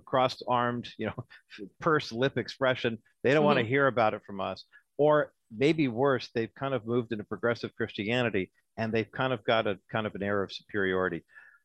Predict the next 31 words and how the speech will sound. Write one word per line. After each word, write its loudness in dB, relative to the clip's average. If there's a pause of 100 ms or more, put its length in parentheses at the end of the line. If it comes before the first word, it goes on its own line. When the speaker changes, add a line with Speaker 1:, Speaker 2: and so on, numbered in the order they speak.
(300)
Speaker 1:
How 2
do 4
we 2
embrace? 0
'Cause, -2
I 0
mean, 0
it's -6
too 2
easy 2
in 0
a -2
cancel 0
culture, 0
especially, 0
to -8
say, 0
"Well, 0
I 4
can't -2
talk 0
to -4
them -2
either, -2
so 2
we're -2
just -10
not -2
gonna -8
talk." 2 (640)
But 2